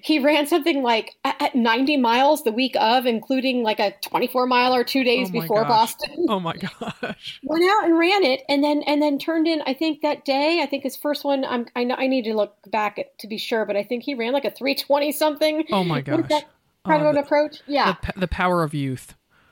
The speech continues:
Speaker 1: Yeah, it, absolutely.
Speaker 2: <laughs>
Speaker 1: So then he still, like, you know, didn't even occur to him, you know, he, he was, you know, typical first time marathoner. He finished and was like, "I am never doing this again."
Speaker 2: Uh-huh.
Speaker 1: And then, you know,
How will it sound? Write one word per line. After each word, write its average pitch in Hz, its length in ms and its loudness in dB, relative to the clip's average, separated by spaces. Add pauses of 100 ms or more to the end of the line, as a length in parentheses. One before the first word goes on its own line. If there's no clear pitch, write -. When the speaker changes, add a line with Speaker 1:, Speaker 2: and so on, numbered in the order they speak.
Speaker 1:
Yeah, 294 260 2
it, 285 220 2
absolutely. 220 880 0
Speaker 2:
<laughs> - 80 -10
Speaker 1:
So 294 640 4
then 285 420 0 (120)
he 359 180 0
still, 392 340 2
like, 233 220 0
you 294 100 -2
know, 247 140 2
didn't 285 240 -2
even 254 160 -2
occur 226 260 -6
to 220 100 -4
him, 208 460 -6
you 233 140 -4
know, 202 140 -6
he, 233 160 -10
he 302 200 -2
was, 285 300 -6
you 254 120 -2
know, 226 60 -2
typical 320 360 -4
first 285 220 -4
time 247 140 -2
marathoner. 233 340 -4
He 220 100 -4
finished 247 340 -2
and 226 40 -4
was 202 80 -8
like, 208 140 -6
"I 190 80 -4
am 175 120 -4
never 160 180 -2
doing 180 160 -4
this 185 120 -8
again." 349 440 0
Speaker 2:
Uh-huh. 196 340 -4 (280)
Speaker 1:
And 269 140 0
then, 233 400 -2
you 247 120 -2
know, 185 220 -2